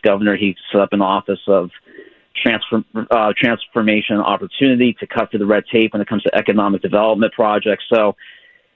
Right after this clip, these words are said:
he, the president is alre-, already there, even though it's early in his tenure, that Shapiro,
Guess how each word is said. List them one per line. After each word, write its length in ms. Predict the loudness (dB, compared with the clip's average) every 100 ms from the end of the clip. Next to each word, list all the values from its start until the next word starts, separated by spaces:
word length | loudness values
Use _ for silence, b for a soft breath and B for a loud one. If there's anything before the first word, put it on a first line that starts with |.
| _ _
he, 180 | -6 -4
the 140 | 0 0
president 420 | 2 0 2 0
is 80 | 0
alre-, 320 | 0 2 0 0
already 340 | 0 0 -2 0
there, 460 | 2 2 2 0
even 240 | -2 -4 -2
though 160 | 0
it's 120 | -2 0
early 320 | 2 2 -2
in 60 | -4
his 120 | -10 -6
tenure, 500 | 0 2 2 2 -2 -4 _ _ _ -4
that 240 | 0 0 -2 -8
Shapiro, 920 | -16 -14 -2 0 2 2 2 0 -4